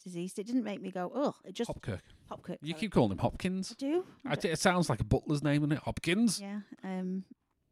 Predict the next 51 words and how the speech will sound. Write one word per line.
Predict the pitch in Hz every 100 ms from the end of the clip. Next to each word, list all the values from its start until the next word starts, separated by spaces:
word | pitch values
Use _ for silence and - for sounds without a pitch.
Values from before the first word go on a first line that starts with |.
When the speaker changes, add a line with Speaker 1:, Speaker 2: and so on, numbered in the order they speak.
| _ _ _ _
Speaker 1:
but | - - 226
no, | 233
I |
liked | 220 226 254
it. |
In | 240
fact, | 294 294 - 233
you |
know | 247
the | 240
fellow | 240 240
that | 226 -
was | 220
asleep, | 226 - 233 220 -
the | 180
first | - 190 190
room | 202 220 196
that | -
you |
went | 156 143 -
in? | 92 - _ -
Speaker 2:
Yes. | 95 - -
Speaker 1:
I'm | -
pretty | - 233 220 -
sure | 214 - 233 165 131 156 _ _ _ _ _
that's | 185 -
the | -
actor | 180 - - 185
that | -
plays | 180 170
the |
butler | 175 170 175
in | 175
Downton | 170 160 165
Abbey. | 175 196 196 _ _ _ _ _ _
Speaker 2:
Right. | 120 113 - - _ 170
Speaker 1:
Whose | 175 175
name's | 180 185
gone | 175
out | 160
my | 160
head, | 175 180
but | 170
he's | 170
a |
ma-, | 165 175 -
he's | 185
married | 170 165 160 165 -
to | 165 160 160 156
Imelda | 165 151 170 180 175 165 247 - _ _
Hopkirk, | 233 - - 269 240